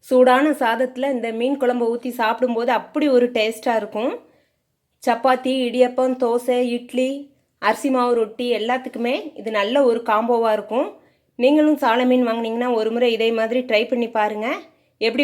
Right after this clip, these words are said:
வந்துச்சுன்னு கமெண்ட்ல சொல்லுங்க. உங்க ஊர் சைடு சால மீன் இப்போதைக்கு என்ன ரேட்டுங்கிறதையும் கமெண்ட்ல சொல்லுங்க. இந்த வீடியோ பிடிச்சிருந்தா லைக் பண்ணுங்க, ஷேர் பண்ணுங்க, சப்ஸ்கிரைப் பண்ணுங்க. அஸ்ஸலாமு அலைக்கும்.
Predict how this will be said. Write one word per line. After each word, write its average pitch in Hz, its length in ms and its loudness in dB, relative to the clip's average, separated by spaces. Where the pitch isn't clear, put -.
வந்துச்சுன்னு 240 460 0
கமெண்ட்ல 233 340 -2
சொல்லுங்க. 226 320 -4
உங்க 240 240 2
ஊர் 294 160 0
சைடு 240 260 2
சால 254 320 6
மீன் 302 160 2
இப்போதைக்கு 269 440 2
என்ன 254 280 -2
ரேட்டுங்கிறதையும் 233 680 -4
கமெண்ட்ல 220 400 -6
சொல்லுங்க. 208 320 -4
இந்த 254 180 8
வீடியோ 262 220 4
பிடிச்சிருந்தா 247 480 -2
லைக் 220 240 -4
பண்ணுங்க, 247 280 0
ஷேர் 220 280 2
பண்ணுங்க, 233 240 -2
சப்ஸ்கிரைப் 247 460 2
பண்ணுங்க. 220 300 -4
அஸ்ஸலாமு 370 340 2
அலைக்கும். 339 720 4